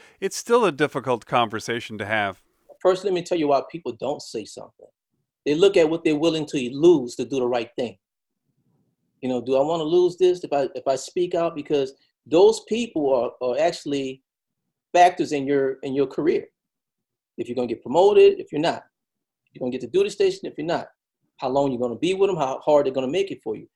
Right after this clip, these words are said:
Speaker 2: So it's very, we're a little different because a lot of people have power around us.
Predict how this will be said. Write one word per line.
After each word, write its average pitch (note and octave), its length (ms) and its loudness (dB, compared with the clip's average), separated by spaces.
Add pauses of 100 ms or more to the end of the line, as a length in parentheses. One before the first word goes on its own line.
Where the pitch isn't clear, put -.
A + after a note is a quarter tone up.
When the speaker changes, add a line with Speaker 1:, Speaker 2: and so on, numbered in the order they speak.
(160)
Speaker 2:
So C3 200 -10 (100)
it's C#3+ 160 -6
very, F#3+ 420 2
we're F#3 240 6
a G3+ 40 6
little F#3+ 200 2
different D#3 320 0
because C3 220 -8
a B2 60 0
lot D3 220 0
of E3 100 -6
people - 240 -10
have C#3+ 120 -2 (100)
power F3+ 440 0 (320)
around A#2 360 -6
us. - 280 -18